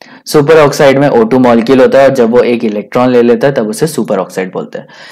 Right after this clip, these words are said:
तो यहाँ पे हम लोग बात करें ऑक्साइड की, हमें peroxide और सुपरऑक्साइड से कोई लेना देना नहीं है।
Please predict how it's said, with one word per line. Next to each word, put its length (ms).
तो 80
यहाँ 200
पे 100
हम 160
लोग 160
बात 200
करें 200
ऑक्साइड 480
की, 80
हमें 160
peroxide 480
और 60
सुपरऑक्साइड 640
से 120
कोई 220
लेना 240
देना 260
नहीं 160
है। 120